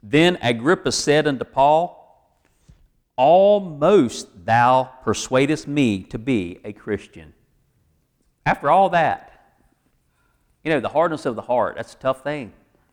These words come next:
And Paul said, "I would to God that not only thou, but also all that hear me this day were both almost and altogether such as I, as I am." And then he says, "Except these bonds."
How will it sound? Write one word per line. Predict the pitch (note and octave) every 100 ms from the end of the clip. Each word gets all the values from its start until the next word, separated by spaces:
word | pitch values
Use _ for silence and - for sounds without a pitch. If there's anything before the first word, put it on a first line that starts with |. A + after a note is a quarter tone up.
| _ _ _ _ _ _ _ _ _ -
And | C3 -
Paul | E3+ A3
said, | - F#3 D3+ C#3+ -
"I | C#3 E3 G3+
would | E3+ D3 F3 F3
to | D3
God | A#2 B2 C3 D3+ E3 B2+
that | A#2+ G#2+
not | C3 C#3+ D3
only | D3 C#3 C3
thou, | A2 A#2 C3 C#3+
but | A#2+ A2+
also | A#2 C#3 C#3+ A#2
all | - B2 C#3 D3
that | A#2 G#2 -
hear | C#3 D3+
me | C#3+ D3+ D3+
this | B2+ D3 -
day | B2+ A#2 G2+ F#2+ G2 _ _ -
were | A2+ A#2+
both | - C3 D3 C#3+ -
almost | C3 D#3+ D#3+ E3 F3+ - -
and | A#2 A#2 B2
altogether | C#3+ D#3 - B2+ C#3+ B2+ G#2+
such | - A#2+ A2+
as | A#2 A2
I, | A2 -
as | A2 G#2+
I | A2 G#2
am." | F#2 F#2 F2+ - _ _ _ _ _ _ _ _ _ _ _ -
And | G#2
then |
he | G#2
says, | - G#2 G2+
"Except | - A#2 -
these | G2+ E2+
bonds." | F#2 G2 F2 E2+ G2 -